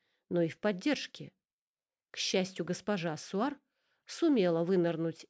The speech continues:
из захлестнувшей ее волны наслаждения и дотянуться до столика,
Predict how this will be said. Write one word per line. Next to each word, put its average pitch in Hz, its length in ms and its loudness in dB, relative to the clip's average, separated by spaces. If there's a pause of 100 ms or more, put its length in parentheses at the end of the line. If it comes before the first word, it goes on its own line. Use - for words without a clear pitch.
из 196 140 0
захлестнувшей 190 840 -2
ее 160 520 -2
волны 185 420 2
наслаждения 165 920 -4 (640)
и 226 220 2
дотянуться 214 640 -2
до 262 140 0
столика, 160 720 -2